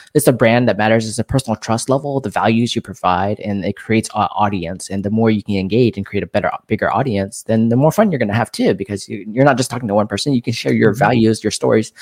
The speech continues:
Speaker 1: to hopefully millions of people, and then, you know, just have fun doing it.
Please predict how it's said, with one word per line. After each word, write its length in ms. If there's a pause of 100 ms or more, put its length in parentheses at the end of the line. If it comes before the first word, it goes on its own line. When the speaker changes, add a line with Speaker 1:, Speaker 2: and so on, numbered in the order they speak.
(340)
Speaker 1:
to 140
hopefully 320
millions 340
of 80
people, 240
and 160
then, 340
you 80
know, 260
just 160
have 180
fun 160
doing 220
it. 100